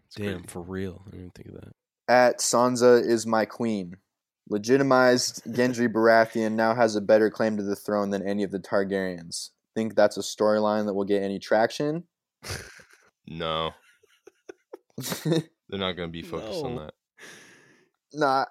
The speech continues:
Speaker 2: He has zero claim to the
Speaker 3: I don't
Speaker 2: throne.
Speaker 3: think with two episodes th-, that will happen unless literally both the Targaryens die, and then he might, at that point, have a claim better than anyone if Cersei's not alive.
Speaker 1: Maybe.
Speaker 3: But, I mean, who's gonna rally behind him?
Speaker 1: Well, I wouldn't say he has zero claim to the throne,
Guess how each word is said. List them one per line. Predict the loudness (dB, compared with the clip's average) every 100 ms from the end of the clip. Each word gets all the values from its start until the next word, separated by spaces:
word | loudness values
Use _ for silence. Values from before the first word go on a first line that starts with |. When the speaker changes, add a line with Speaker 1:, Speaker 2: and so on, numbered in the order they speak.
| _ _
Speaker 2:
He | -12 -10
has | -8
zero | -8 -4 -4 -4
claim | -4 -2 -2
to | -2
the | -6 -6 2
Speaker 3:
I |
don't | 4 4
Speaker 2:
throne. |
Speaker 3:
think | 2 0 0
with | 0 0
two | 4 4
episodes | 4 2 0 2 -2 -10 _ _ -12
th-, | -4
that | 2 4
will | 4
happen | 4 4 4 -2
unless | -2 -2 -4 -8
literally | -2 0 2 0 0
both | 2 2 -2 _ _ _
the | -8
Targaryens | -2 0 0 -2 -2 -6 -2
die, | 2 4 4 2 -4 -14 _ -10
and | -6 -4
then | -4
he | -6
might, | -2 0 0 0 -4
at | -4 -2
that | 0 -2
point, | -2 -4
have | -2 -4
a |
claim | -8 -8 -6
better | -2 -2
than | -2 -6
anyone | -6 -6 -8
if | -10
Cersei's | -10 -4 -4 -4 -6
not | -4 -2
alive. | -2 -4 -4 -6
Speaker 1:
Maybe. | -6 -8 -10 -12 _ _ -2
Speaker 3:
But, | 0 0 -4
I |
mean, | -8 -8 -10 _
who's | -8 -4
gonna | -2 0
rally | 2 2 2
behind | -2 -6 -6 -8
him? | -6
Speaker 1:
Well, | -2
I | 0
wouldn't | 2 0
say | 0 -2
he | 0
has | 0 -2
zero | -4 -4 -4
claim | -6 -8 -8
to |
the | -10
throne, | -12 -12